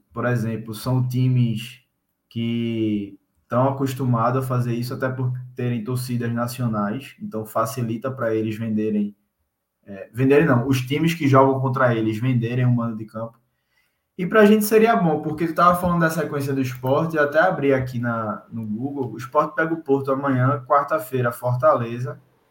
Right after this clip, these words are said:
aí sábado vai pros Aflitos pra enfrentar o Náutico, dia vinte e quatro.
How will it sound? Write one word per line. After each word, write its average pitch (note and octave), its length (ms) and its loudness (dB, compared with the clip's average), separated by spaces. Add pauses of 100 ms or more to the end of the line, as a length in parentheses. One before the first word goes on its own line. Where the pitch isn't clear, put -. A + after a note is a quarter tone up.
(360)
aí C3+ 220 2
sábado C#3+ 440 2
vai C#3+ 140 2
pros C#3+ 200 -2
Aflitos C#3 640 0
pra C3 280 -8
enfrentar B2+ 480 -2
o B2+ 80 2
Náutico, A2 460 -2 (520)
dia A2+ 320 -4 (300)
vinte A#2+ 220 -6
e - 40 -18
quatro. A2 500 -6